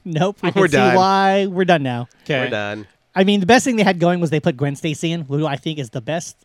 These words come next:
Speaker 1: uh, partner for Spider-Man, because she was okay with him being Spider-Man. Like, had no issue, no, no qualm about it at all. Like, loved him for being him. Uh, Mary Jane, on the other hand, she can,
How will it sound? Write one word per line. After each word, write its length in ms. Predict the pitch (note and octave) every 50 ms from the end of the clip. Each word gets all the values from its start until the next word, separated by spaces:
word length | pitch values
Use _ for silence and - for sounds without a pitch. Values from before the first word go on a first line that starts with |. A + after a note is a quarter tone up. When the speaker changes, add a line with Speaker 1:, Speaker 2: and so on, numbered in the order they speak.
| _ -
Speaker 1:
uh, 160 | E3 E3 E3+
partner 340 | - - G#3+ A3+ A3 A3+ G#3
for 120 | - A#3
Spider-Man, 500 | G3+ - - A#3 A#3 A#3+ A#3+ A#3+ A#3+ A#3+
because 560 | A3+ G#3+ - - G#3 G3+ G3+ G3+ G3+ - - -
she 460 | - G3+ G#3 G#3+ G#3+ A3 A3 A3 -
was 220 | - G3 F#3+ F3+ G#3+
okay 340 | G#3 G3+ - - A3 G#3 G#3+
with 140 | G#3 G3 -
him 120 | G3+ G3+
being 140 | G3+ G#3 G3+
Spider-Man. 500 | F3 - G#3 G#3+ G#3 D#3+ B2+ C3 B2+ B2+ - _ _ _ _ _ _ -
Like, 220 | - D3 D3 - - _ _ _ _ _ _ _ _ _ _ _ -
had 160 | - F#3+ F#3+
no 140 | F3+ F3 F3
issue, 480 | G3 G#3 - - A#3+ A#3 A3+ A3+ A3 G3+
no, 340 | G3 F#3+ F3+ E3+ D#3+ D#3+ - _ _ _ _ _ -
no 160 | F3 E3 D#3+ C#3
qualm 520 | _ _ - - G3+ G3+ G3+ G#3 G#3+ G#3
about 260 | F#3 F3 G3 G3 G3 G3+
it 40 | G3+
at 120 | F#3+ F#3 G3
all. 220 | G3+ F3+ D3+ C3
Like, 240 | C#3+ D3 D3 _ -
loved 220 | C#3 D#3 D#3+ D#3 F3
him 120 | E3+ E3
for 100 | D#3+ E3
being 280 | D#3 D#3 E3 E3 D#3+ D3
him. 280 | E3+ F3+ D3 C3 A#2+ _ _ _ _ _ _ _ _ _ _ _ _ _ _ _ -
Uh, 600 | C#3+ C3 C3 C3 B2+ B2 B2 B2 B2 B2 A#2+ A#2
Mary 320 | A#2+ C3 D3 D#3 D#3 D#3 D3
Jane, 280 | D3 G3 G3 G3 G3+
on 100 | G3+ G3
the 60 | G3
other 40 | F#3+
hand, 180 | E3 G3+ F#3+ -
she 100 | - G#3
can, 360 | - D3 C3+ C3 C3 C3